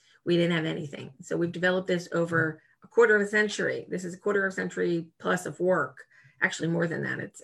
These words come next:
it's a half a century, 'cause it's, like, sixty years since H C M was diagnosed for the first time. So we're, we're learning and we're evolving, and we're gonna have to have tough conversations,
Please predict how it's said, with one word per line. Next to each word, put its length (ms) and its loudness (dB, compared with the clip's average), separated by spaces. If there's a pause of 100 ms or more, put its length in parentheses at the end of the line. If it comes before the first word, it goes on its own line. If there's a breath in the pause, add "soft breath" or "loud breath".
(100)
it's 200 -6
a 40 -4
half 240 -8
a 60 -8
century, 380 -10
'cause 160 -14
it's, 140 -16
like, 120 -12
sixty 320 -12
years 300 -8
since 220 -10
H 200 -10
C 80 -8
M 60 -10
was 100 -10
diagnosed 540 -6 (500 loud breath)
for 60 -8
the 80 -4
first 280 -6
time. 220 -10 (180)
So 640 4 (380 soft breath)
we're, 280 -2
we're 200 2
learning 460 -2 (240)
and 200 0
we're 120 4
evolving, 680 -4
and 100 -6
we're 80 -4
gonna 160 -2
have 140 -4
to 100 -4
have 80 -4
tough 200 -2
conversations, 840 -4